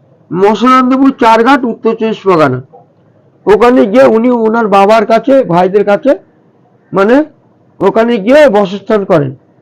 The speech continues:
তারপরে ওখান থেকে ওনার ভাইরা কলকাতায় একটা কাজের যোগাযোগ করে দেয়, সেখানে দীর্ঘ তিরিশ থেকে পঁয়ত্রিশ বছর কাটিয়েছেন। মানে কলকাতায়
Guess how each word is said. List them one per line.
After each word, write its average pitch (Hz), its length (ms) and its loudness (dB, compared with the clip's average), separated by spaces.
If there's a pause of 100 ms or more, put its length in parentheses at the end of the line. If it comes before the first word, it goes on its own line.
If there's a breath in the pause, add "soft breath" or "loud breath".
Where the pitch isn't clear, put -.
(400)
তারপরে 220 400 2
ওখান 240 220 2
থেকে 240 140 -2
ওনার 233 260 -2
ভাইরা 202 480 0 (1400)
কলকাতায় 262 500 2
একটা 233 200 0
কাজের 220 400 -2
যোগাযোগ 196 420 -2 (420)
করে 202 220 2
দেয়, 302 160 2 (460)
সেখানে 247 360 -2
দীর্ঘ 220 300 -4 (280)
তিরিশ 226 320 -8
থেকে 254 160 2
পঁয়ত্রিশ 214 480 -6
বছর 240 280 0
কাটিয়েছেন। 262 500 -2 (760)
মানে 226 180 -2
কলকাতায় 247 720 0